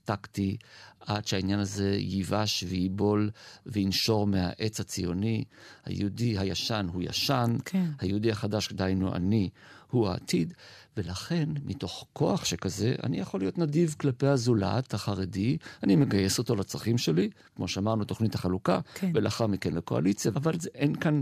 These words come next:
Speaker 1: הבנה שזה מה שצריך להיות. זה מה שבינתיים אנחנו מוכנים לעשות. זה מהצד האחד.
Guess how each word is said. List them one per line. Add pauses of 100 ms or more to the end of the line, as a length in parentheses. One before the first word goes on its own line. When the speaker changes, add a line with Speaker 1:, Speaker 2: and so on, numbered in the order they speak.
Speaker 1:
הבנה
שזה
מה
שצריך
להיות.
זה
מה
שבינתיים
אנחנו
מוכנים
לעשות. (240)
זה
מהצד
האחד.